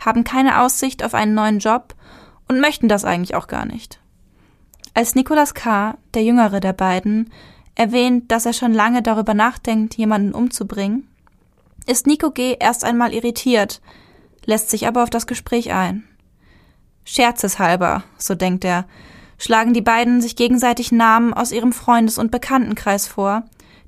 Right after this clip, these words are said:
die für so eine Tötung in Frage kommen könnten. Nicolas K. braucht nicht lange,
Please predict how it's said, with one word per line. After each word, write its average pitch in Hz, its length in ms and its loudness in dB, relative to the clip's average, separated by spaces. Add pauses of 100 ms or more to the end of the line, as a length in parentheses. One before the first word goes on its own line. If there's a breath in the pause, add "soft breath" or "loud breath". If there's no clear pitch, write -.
die 226 120 2
für 226 140 -2
so 214 100 2
eine 220 240 4
Tötung 220 440 -2
in 233 120 -2
Frage 240 360 0
kommen 185 300 -6
könnten. 190 500 -8 (1400 soft breath)
Nicolas 269 400 0
K. 233 240 2
braucht 220 320 -4
nicht 233 240 -4
lange, 202 400 -2